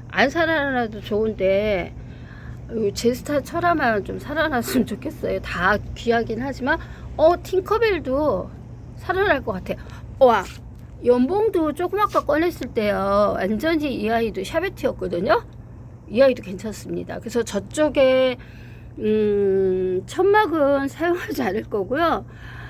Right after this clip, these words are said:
어, 저기 큰 하우스 밑에 보면 빈 공간이 저쪽 뒤쪽으로 많은데, 제가 이쪽으로 놓고, 어, 이렇게 샤베트를 만들었거든요. 그래서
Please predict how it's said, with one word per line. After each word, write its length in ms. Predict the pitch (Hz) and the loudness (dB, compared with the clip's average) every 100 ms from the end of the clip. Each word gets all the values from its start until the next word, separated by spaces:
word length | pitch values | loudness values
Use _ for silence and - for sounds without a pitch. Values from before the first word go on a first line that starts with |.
| - - - - - | -14 -16 -16 -16 -6
어, 1040 | 214 208 202 202 202 190 190 185 185 196 - - - - - - | 0 2 4 4 4 4 2 0 -2 -6 -10 -16 -16 -16 -16 -14
저기 520 | - 220 202 196 185 185 - - | -2 0 4 4 4 0 -6 -10
큰 220 | - 440 | 2 6
하우스 380 | 494 523 415 311 | 6 6 2 0
밑에 560 | 285 277 208 208 269 277 | 2 2 0 -4 -2 0
보면 540 | 262 220 208 220 214 | 2 2 2 2 0
빈 220 | - 240 | 2 2
공간이 800 | 285 311 285 226 202 202 226 214 | 4 4 2 2 2 2 2 -2
저쪽 380 | - 370 - - | -2 -4 -4 -6
뒤쪽으로 480 | - - 277 285 285 | -8 -2 0 0 0
많은데, 800 | 196 185 247 220 185 202 220 190 | 0 2 2 2 2 4 2 0
제가 640 | - 190 190 208 220 175 - - - - - - | -2 0 2 4 2 -2 -8 -16 -16 -16 -14 -4
이쪽으로 480 | 226 330 302 294 247 | -2 2 2 4 4
놓고, 680 | 202 - - 285 330 359 370 - - - - - - - - | 2 -2 -2 2 4 2 0 -8 -18 -18 -18 -18 -18 -18 -8
어, 280 | - 196 | -2 2
이렇게 400 | 180 185 196 190 | 2 0 -2 -2
샤베트를 540 | - 330 381 - - 233 | 0 2 2 2 0 0
만들었거든요. 840 | 175 185 196 - - 175 226 285 | 0 -2 -4 -6 -8 -4 -2 0
그래서 400 | 226 190 180 175 | -2 -6 -8 -8